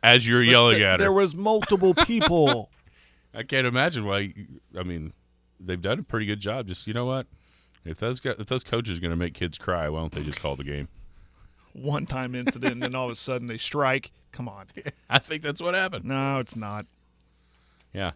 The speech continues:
Speaker 1: and he
Speaker 2: It's
Speaker 1: still
Speaker 2: the
Speaker 1: does
Speaker 2: same reason no one else can stay employed.
Speaker 1: <laughs> And he still
Speaker 2: They keep
Speaker 1: doesn't
Speaker 2: people
Speaker 1: like cheerleading or old people.
Speaker 2: Okay, where is this coming from?
Speaker 1: <laughs> That's
Speaker 2: That's
Speaker 1: you.
Speaker 2: where you're putting words in my mouth. I never
Speaker 1: Oh.
Speaker 2: said that.
Speaker 1: W-, you had a dissertation just last week.
Speaker 2: I never said anything about that.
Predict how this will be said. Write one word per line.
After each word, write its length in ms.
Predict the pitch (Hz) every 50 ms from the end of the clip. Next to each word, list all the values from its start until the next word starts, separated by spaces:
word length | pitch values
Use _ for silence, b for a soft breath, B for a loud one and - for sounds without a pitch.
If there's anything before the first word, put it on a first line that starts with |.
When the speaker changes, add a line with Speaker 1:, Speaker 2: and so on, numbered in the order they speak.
| -
Speaker 1:
and 100 | 95 98 95
he 40 | 95
Speaker 2:
It's 80 | 98
Speaker 1:
still 160 | 127 139 131
Speaker 2:
the 60 | 117 165
Speaker 1:
does 80 | 107 -
Speaker 2:
same 300 | - 196 185 185 175 170
reason 320 | 165 170 147 147 156 156
no 100 | 160 156
one 100 | 151 156
else 220 | 160 160 151 -
can 160 | - - 135 123
stay 240 | - - 139 127
employed. 420 | 120 117 113 - 117 113 110 107 107 -
Speaker 1:
<laughs> 100 | - -
And 120 | - 90 87
he 60 | 95
still 240 | - - - 117 123
Speaker 2:
They 80 | 127
keep 40 | 127 120
Speaker 1:
doesn't 60 | 120 113
Speaker 2:
people 140 | - 117
Speaker 1:
like 340 | 117 120 113 113 - - 95
cheerleading 800 | - - - - 107 110 113 113 117 117 117 113 113 120 120 - 104
or 140 | 101 95
old 220 | 90 87 82 78 -
people. 320 | - 73 65 - 67 - 220
Speaker 2:
Okay, 240 | 208 - 254 202 - - 160
where 240 | 190 220 254 311 415
is 80 | 370 214
this 200 | - 202 185 -
coming 340 | - - - - 381 359 254
from? 360 | - - - - - - 98 101 - - -
Speaker 1:
<laughs> 200 | - _ _ -
That's 140 | 85 80
Speaker 2:
That's 280 | 127 240 302 330 - -
Speaker 1:
you. 60 | -
Speaker 2:
where 140 | 262 262 247
you're 160 | 233 214 196 170
putting 320 | - 220 196 151 151 135
words 320 | 156 202 220 214 175 131
in 60 | 143 139
my 120 | 123 113
mouth. 340 | 117 120 117 113 107 98 104
I 200 | 165 - 151 151
never 160 | 156 156 151
Speaker 1:
Oh. 60 | 147
Speaker 2:
said 360 | 143 143 139 139 123 117 110
that. 400 | 104 123 120 127 156 - - - - -
Speaker 1:
W-, 140 | 85 69 -
you 220 | 85 90 95 98
had 180 | 98 104 107 110
a 20 |
dissertation 680 | 104 95 110 113 - 110 - - 123 147 - - - -
just 280 | 98 104 - - -
last 100 | - 180 220
week. 60 | 226
Speaker 2:
I 480 | 226 233 233 226 226 220 220 220 226 220
never 420 | 214 202 196 196 190 175 180 160
said 420 | - - - - 180 175 170 170
anything 580 | 175 180 180 185 165 - - 175 170 170 165 160
about 400 | 151 131 135 139 139 135 - -
that. 460 | 131 131 131 131 135 139 139 - -